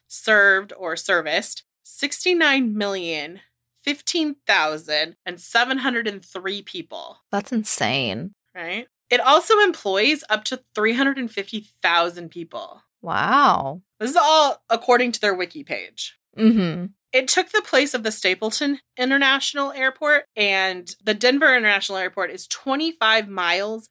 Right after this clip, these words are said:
Speaker 1: from downtown Denver and is actually nineteen miles further away from downtown Denver than Stapleton was. So people <laughs> were like, "Why is it so far away? What are y'all hiding out there?"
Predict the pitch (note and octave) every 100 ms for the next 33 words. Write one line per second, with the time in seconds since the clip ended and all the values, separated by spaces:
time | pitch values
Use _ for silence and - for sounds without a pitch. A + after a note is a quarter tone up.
0 | _ - G#3 F#3+ F3+ F#3 G#3 F#3+ F3+ E3+
1 | F3 G#3+ B3+ - G#3 F#3+ - G#3 B3 -
2 | E4+ E4 C4 A3 G#3 A3 - - B3 A#3
3 | G#3+ G3 F#3+ F#3+ - F3+ F#3+ G#3 G3 D#3+
4 | E3+ F#3+ F3 F3+ - F#3+ F3 F3+ G#3 G#3+
5 | F#3+ F#3 - E3+ E3+ D3+ C3+ G#2+ C2+ -
6 | - - _ _ _ - A#3 A3+ - C#4+
7 | D4+ D4 - - F4 - A3+ G#3 G3 F3
8 | E3 _ G#3 F#3+ G3 A3 A3 A3+ A#3+ A#3+
9 | A3+ B3+ G3+ - - _ _ F3 E3+ G3
10 | G#3 G#3+ - G3+ A#3+ G#3 D3 C#3+ C#3+ B2+
11 | -